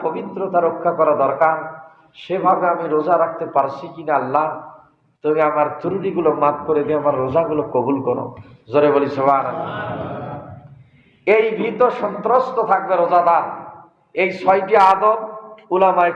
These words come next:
কেরাম বলছেন তারা কি করবে? রক্ষা করবে, তাইলে রোজা হবে তার আত্মরক্ষার ঢাল স্বরূপ। আর এগুলো যদি না থাকে, তাহলে ঢাল ভেঙে যাবে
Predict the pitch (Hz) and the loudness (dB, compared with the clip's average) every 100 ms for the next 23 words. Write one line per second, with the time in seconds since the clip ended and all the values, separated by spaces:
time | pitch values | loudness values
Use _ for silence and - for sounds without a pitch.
0 | 165 190 226 - 196 - 190 165 143 - | 2 2 2 0 -4 -2 -4 -6 -10 -18
1 | - _ _ _ 165 170 165 - 175 165 | -20 _ _ _ 2 2 0 -2 0 0
2 | 160 165 165 170 160 156 151 156 156 151 | 2 0 2 2 4 0 0 0 0 0
3 | 147 139 147 160 202 175 170 170 151 147 | 0 -2 -2 2 4 2 0 -2 2 2
4 | 139 - 151 143 - 131 - 139 151 - | 2 0 0 0 -2 -4 0 0 0 -4
5 | 135 117 - - - _ _ _ - 160 | -6 -6 -10 -18 -20 _ _ _ 0 2
6 | 156 180 220 240 262 240 233 208 185 175 | 0 -2 -2 2 2 4 2 2 2 2
7 | 170 160 170 208 226 - - - _ 151 | 2 0 2 -2 -6 -12 -20 -20 _ 0
8 | 151 - - 156 160 143 160 - 175 180 | 2 -2 0 2 2 -4 -8 -6 -4 2
9 | 190 190 185 | 2 2 -4